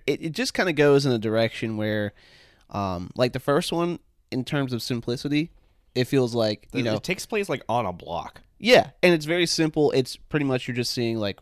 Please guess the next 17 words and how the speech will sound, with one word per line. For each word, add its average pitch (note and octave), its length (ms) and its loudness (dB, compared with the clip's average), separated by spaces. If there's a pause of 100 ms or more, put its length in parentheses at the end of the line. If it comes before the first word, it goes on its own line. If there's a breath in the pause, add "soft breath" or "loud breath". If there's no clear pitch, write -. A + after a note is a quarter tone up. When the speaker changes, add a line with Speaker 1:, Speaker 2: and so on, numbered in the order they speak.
(200)
Speaker 1:
who C#3+ 100 -2
the F3 80 -2
fuck E3 240 -4
is C#3+ 100 -4
this C3 140 -4
Art A#2 180 -4
the - 80 -10
Clown A#2 300 -4
guy, G2 280 -2
and F#2+ 160 -4
he's A#2 200 -4
just, A2+ 160 -4
like, G#2+ 120 -6
a A2 60 -2
maniac, G#2 640 -4
and G2+ 140 -6
he's, G#2 260 -6